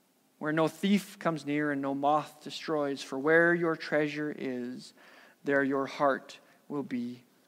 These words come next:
also. Is Jesus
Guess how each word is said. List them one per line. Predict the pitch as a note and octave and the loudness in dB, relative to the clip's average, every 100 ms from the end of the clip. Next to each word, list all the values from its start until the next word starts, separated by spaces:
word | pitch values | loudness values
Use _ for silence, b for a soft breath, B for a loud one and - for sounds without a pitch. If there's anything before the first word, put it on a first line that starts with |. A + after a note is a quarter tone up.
| _ _ | _ _
also. | - B2+ A#2+ - - - _ _ _ _ _ _ _ _ _ _ _ _ _ _ _ _ _ _ _ _ _ _ _ | -2 -2 -2 -12 -16 -20 _ _ _ _ _ _ _ _ _ _ _ _ _ _ _ _ _ _ _ _ _ _ _
Is | - D#3+ E3 D#3 | -2 2 2 -2
Jesus | C3+ E3 E3 C#3 - - - - | -8 -6 -6 -6 -12 -16 -20 -20